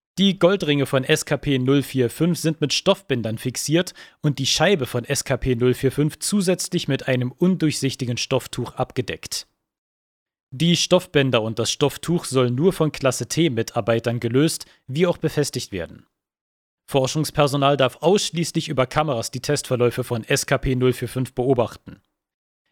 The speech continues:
Während den Testversuchen mit S K P null vier fünf ist es nur dem Personal der Klasse T gestattet,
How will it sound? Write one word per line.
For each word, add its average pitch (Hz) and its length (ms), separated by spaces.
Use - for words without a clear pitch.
Während 170 360
den 160 120
Testversuchen 151 640
mit 135 220
S 147 160
K 147 100
P 139 160
null 135 160
vier 127 180
fünf 147 280
ist - 260
es - 160
nur 180 200
dem 190 140
Personal 135 460
der 123 140
Klasse 117 420
T 175 240
gestattet, 131 640